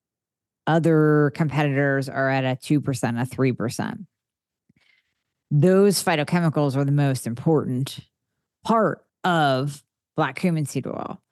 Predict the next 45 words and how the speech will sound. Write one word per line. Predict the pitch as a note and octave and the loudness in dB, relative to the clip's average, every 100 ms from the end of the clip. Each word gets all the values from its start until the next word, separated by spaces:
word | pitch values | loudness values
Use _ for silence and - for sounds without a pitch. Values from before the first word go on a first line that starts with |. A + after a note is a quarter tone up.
| _ _ _ - | _ _ _ -4
Now, | A3+ | 0
they'll | A3+ | 0
all | G#3 G#3 E3+ | 2 0 0
have | F#3 D3 | -2 0
it | B2+ C#3+ | -2 -2
because | D#3 D3+ C3 | 0 0 -2
all | C#3+ | -2
black | C#3 C3+ B2+ | 0 -2 0
cumin | D#3 C#3+ | 0 -2
seed | - B2 | -2 -6
has | - C3+ C#3 C3 | -6 -4 -2 -2
that | C3+ B2 A#2+ | -4 -4 -4
as | B2+ B2 A#2 A#2 - | -4 -4 -4 -6 -6
an | C#3+ | -2
integral | C#3 C3+ A2+ | -2 -2 -8
part | - - C#3+ C3 | -8 -2 0 0
of | C#3+ B2+ | -2 -4
it. | - - _ _ _ _ _ _ _ _ _ _ _ - | -8 -16 _ _ _ _ _ _ _ _ _ _ _ -2
But | E3+ D#3 | -2 2
to | G#3+ | 2
use | G3 A3+ A#3+ | 4 6 6
it, | B3+ B3+ - _ - | 4 2 -2 _ -4
you | F3+ | 0
really | E3+ F#3 G3 | 4 4 4
just | F#3 F3 | 2 0
need | F3+ E3+ | 0 0
one | D3 D#3 D#3+ D#3+ | 0 0 0 0
cap | E3+ D#3 - | -2 -4 -4
per | D3+ | -2
day. | C#3+ D#3+ D#3+ D#3+ - | 0 0 2 -2 -4
I | D3 F3 | -4 -4
will | A3+ A#3 | -4 -6
sometimes | B3+ B3+ C4+ A#3 | -10 -8 -8 -4
bump | A3 G#3+ | -2 0
it | G#3+ | 0
up | G#3+ | 0
to | - | -2
two | G3+ G3+ G3+ | -4 0 0
capsules | - G3+ F#3+ - F#3+ | 0 0 0 -2 0
a | F#3+ | 2
day | E3+ D#3+ D#3 D#3 D#3 - _ _ _ _ _ _ - | 2 4 4 2 0 -4 _ _ _ _ _ _ -2
of | D#3 | 0
the | |
Hashimoto | E3 D#3+ E3 D#3+ D#3 | 2 0 -2 -4 -4
Fixer | D3 D3+ - D3 D3 D3 C#3+ | -2 -4 -2 -2 0 -2 -4